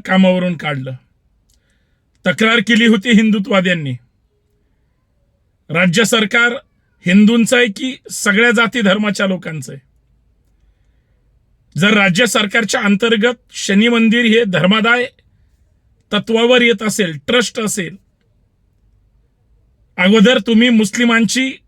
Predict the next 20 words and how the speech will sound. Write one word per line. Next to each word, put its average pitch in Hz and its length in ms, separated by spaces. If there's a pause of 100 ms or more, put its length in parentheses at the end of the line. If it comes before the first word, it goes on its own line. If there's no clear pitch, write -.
(1200)
कर्मचाऱ्यांची 233 720
भरती 202 380
केलीच 240 400
कशी 247 260
काय? 156 240 (960)
आणि 180 140
ज्यांनी 208 280
कोणी 262 280 (320)
मुस्लिम 262 460 (1300)
समाजाच्या 226 640
लोकांची 233 540
भरती 202 400
केली, 190 300 (880)
मुळात 208 240 (100)
त्यांच्यावर 233 440
पहिली 220 300
कारवाई 220 360
करायला 196 380
पाहिजे. 175 420 (1200)
जर 226 260